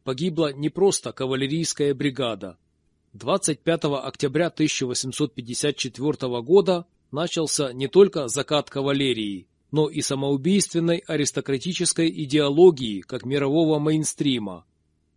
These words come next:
В долину смерти намылилась вся старая феодальная Европа. И только пушки всегда правы. Пушки и деньги, за которые они куплены. А пытаться победить их голой саблей –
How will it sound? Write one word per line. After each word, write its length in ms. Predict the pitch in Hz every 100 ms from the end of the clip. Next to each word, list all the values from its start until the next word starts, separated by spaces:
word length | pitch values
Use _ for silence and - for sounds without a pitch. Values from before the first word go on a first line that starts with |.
| _
В 140 | 113 110
долину 380 | 123 175 151
смерти 600 | 127 - 165 208 - 104 -
намылилась 680 | 123 139 185 180 170 - -
вся 300 | - - 170
старая 480 | 202 - 151 170 165
феодальная 760 | - 139 127 117 147 143 139 143
Европа. 720 | 131 143 139 127 104 98 87 _ _ _ _ _ _
И 60 | -
только 360 | 185 190 175
пушки 580 | 175 - 208 - - 98
всегда 400 | - 143 127 156
правы. 500 | 147 151 143 127 98 - _ _ _ _ _ _
Пушки 520 | - 196 - - 98 _ -
и 100 | 127
деньги, 380 | 139 202 156
за 180 | 139 123
которые 420 | 127 135 170 170
они 340 | 156 131 131 160
куплены. 640 | - 190 - 113 101 92 - _ _ _ _ _
А 120 | -
пытаться 480 | 127 139 185 185 156
победить 500 | - 131 135 143 160
их 240 | - 131 -
голой 340 | - 147 147 131
саблей – 600 | - 196 196 131 107